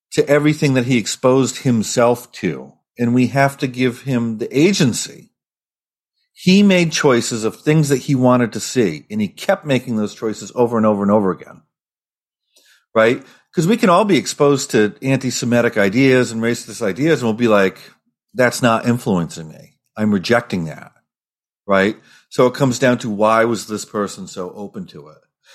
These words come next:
And it, and it's almost as if we, we give these online platforms incredible powers, as if, you know, it's, it's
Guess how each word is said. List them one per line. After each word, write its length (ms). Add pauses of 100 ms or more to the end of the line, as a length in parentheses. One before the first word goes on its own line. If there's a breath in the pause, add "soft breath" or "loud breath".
(160 soft breath)
And 140
it, 140
and 80
it's 160
almost 500
as 140
if 200
we, 200
we 160
give 420 (140)
these 320
online 380
platforms 1000 (140)
incredible 500
powers, 580
as 180
if, 420 (140)
you 120
know, 160
it's, 160
it's 200